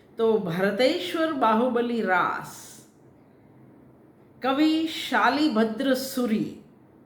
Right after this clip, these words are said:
અને સાલ ઈસવીસન અગિયારસો ને પંચ્યાસી. ભરતેશ્વર બાહુબલી રાસમાં જૈન ધર્મના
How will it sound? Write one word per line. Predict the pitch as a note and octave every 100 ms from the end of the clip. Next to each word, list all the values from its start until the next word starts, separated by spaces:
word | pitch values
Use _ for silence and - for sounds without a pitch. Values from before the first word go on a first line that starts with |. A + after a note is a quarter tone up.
| - _ -
અને | - G#3 G#3
સાલ | - A3+ B3 C4+ D3+ - - - B3+
ઈસવીસન | C4 - B3 A#3 - G3+ A#3+ - -
અગિયારસો | F#3+ G3+ G#3+ G#3 F#3+ F#3 F#3+ D#3 - - - _ E3
ને | G3
પંચ્યાસી. | A3+ - C4 A#3 G#3 E3 G#2 - - - - - - - - - - - - - - - - - - - - - - - - - - - - - _ - - - - - - - - - - - - - - - - - - -
ભરતેશ્વર | E3 A3 B3+ E4 G4 F#4+ G4
બાહુબલી | D#4 C4 D4 C#4+ C#4+
રાસમાં | C4 G#3+ A3+ A3+ G#3 B3+ A3+
જૈન | G#3+ D4+ D#4+
ધર્મના | G#3 G3+ G#3+ G3+ G3